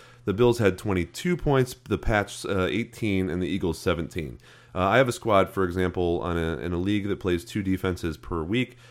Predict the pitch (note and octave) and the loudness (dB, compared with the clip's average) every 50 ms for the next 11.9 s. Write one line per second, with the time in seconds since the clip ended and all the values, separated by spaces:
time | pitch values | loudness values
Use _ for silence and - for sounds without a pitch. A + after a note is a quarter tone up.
0 | - _ - F#2 G2 G2+ G2+ G2 F#2+ F#2+ G2 F#2+ F2+ F2 F2 E2+ E2+ E2 F#2+ F#2 | -20 _ -4 -2 0 2 2 2 2 2 2 4 4 4 4 2 2 0 -2 0
1 | F2+ G2+ G#2 - - A2+ G#2+ F#2 G2 F#2 F#2 - A2 G#2+ G2+ A2+ G2 F#2+ F#2 E2+ | 2 2 2 2 0 -2 -2 0 -2 -2 -2 0 -2 0 2 2 2 2 2 0
2 | - - F#2+ F#2 F2+ F#2 D#2 C#2 F2+ F2 E2+ - - - C3 B2 A#2 G#2+ G2 G2 | -2 -2 0 0 0 -2 -2 0 0 0 0 -2 -4 -4 0 2 2 4 4 2
3 | G2 C#2+ F2+ G2 G2 G2+ G2+ G#2 G2 - - G2+ G#2+ G#2 G2+ F2+ - - G2+ F#2+ | 0 0 0 0 2 2 2 0 0 -6 -4 -2 0 0 0 -2 -2 -4 -6 -2
4 | - G2+ F#2+ E2+ E2 - - - F2 F2+ F2 F#2+ F2 E2 - - F2+ E2+ D#2+ E2 | 2 2 4 4 2 0 -2 -2 -2 -2 0 0 -2 -2 -4 -6 -6 -4 -4 -2
5 | F#2 A2 A#2 A2 - - - - - - - - - - G2+ A2 A2+ A#2 - - | -2 0 0 -2 -2 -8 -20 -20 -20 -20 -20 -16 -6 -2 2 4 4 2 2 2
6 | A2+ F#2+ F2 F2 F#2 F#2+ G2 G2+ G2+ - G#2 A2+ B2 B2+ B2 A#2+ B2+ A#2+ G#2+ B2+ | 0 0 0 2 4 2 2 2 0 -4 -2 -2 0 0 0 -2 -2 -2 2 4
7 | B2+ C3 B2+ - A#2 A2+ G#2+ G2+ G2+ A2 A2 A2 G#2 G2 - A#2+ A#2 - G2 F#2 | 4 4 2 2 -2 -2 0 0 0 2 2 2 0 0 -2 -2 0 2 2 2
8 | F2+ F2 - G2 F#2 G2 F#2+ F#2 F#2 F#2 - - F2+ D#2+ G2 G2 F#2+ F#2 F2 F2 | 2 0 -2 -2 0 2 2 4 2 2 2 0 0 4 4 6 6 6 4 2
9 | E2+ F2 F2 F#2 - - F2+ E2+ E2+ E2+ - - G2 - F#2 A#2+ B2+ C3 A2+ G2+ | 0 0 -6 -8 -4 -2 -4 -4 -4 -8 -10 -6 -4 -2 -2 -2 0 2 2 2
10 | F#2 - - - F#2 F2+ E2+ E2+ - - - - A2+ A2+ - A2 G#2 F2 D2+ C2 | 0 0 -2 0 2 2 2 0 -2 -6 -2 -2 -2 0 0 0 0 0 0 0
11 | - - - - - - _ _ - E2 D#2 C#2+ D#2 D#2 - - - - | -6 -14 -18 -18 -20 -20 _ _ -6 -6 -6 -6 -6 -10 -14 -14 -16 -16